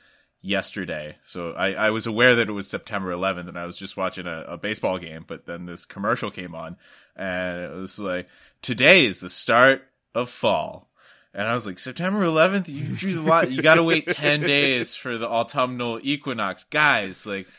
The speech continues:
Speaker 1: I know it was the death of innocence in America for our generation, but please, like, don't, don't make it the start of fall now.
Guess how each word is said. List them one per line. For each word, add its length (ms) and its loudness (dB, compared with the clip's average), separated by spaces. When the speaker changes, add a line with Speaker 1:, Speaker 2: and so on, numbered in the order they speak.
Speaker 1:
I 140 0
know 240 4
it 80 -2
was 160 -4
the 140 -4
death 480 -2
of 240 -8
innocence 640 -8
in 120 -6
America 500 -2
for 200 -10
our 180 -4
generation, 800 -8
but 160 -18
please, 480 -6
like, 240 -12
don't, 340 -6
don't 220 -2
make 200 0
it 120 -4
the 80 -10
start 360 -2
of 100 -12
fall 380 -4
now. 360 -12